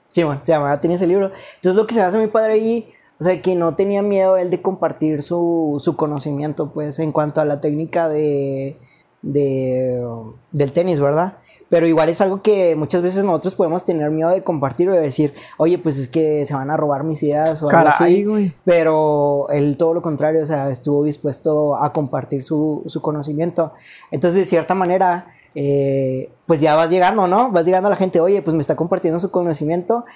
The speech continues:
Speaker 1: y pues ya creas el vínculo y dices, "No, pues también voy a empezar a comprar playeritas de acá, de, de la casa".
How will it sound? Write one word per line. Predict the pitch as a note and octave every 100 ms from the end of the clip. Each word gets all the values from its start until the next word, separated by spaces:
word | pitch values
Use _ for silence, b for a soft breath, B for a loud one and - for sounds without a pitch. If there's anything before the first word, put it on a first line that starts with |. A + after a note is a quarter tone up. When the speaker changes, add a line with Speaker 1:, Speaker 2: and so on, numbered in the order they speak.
| B B
Speaker 1:
y | D#3
pues | D#3+ D3+
ya | D3 D3 D#3
creas | D#3 E3+ F#3
el | G#3
vínculo | F3 F3+ A3 A3+
y | G3+
dices, | F3 D3
"No, | D#3+ -
pues | D#3+ C3+ -
también | C#3+ C#3+ C#3+
voy | C#3 C#3+
a |
empezar | D3 D3+ C#3
a | C3+
comprar | D#3+ C#3+ C#3+
playeritas | - D3+ D3 C3+ C3+ C#3+
de | C#3+
acá, | C3 C3+ C#3+
de, | C#3 C#3 D3 -
de | D3+
la | C#3+ B2+
casa". | A3+ A3+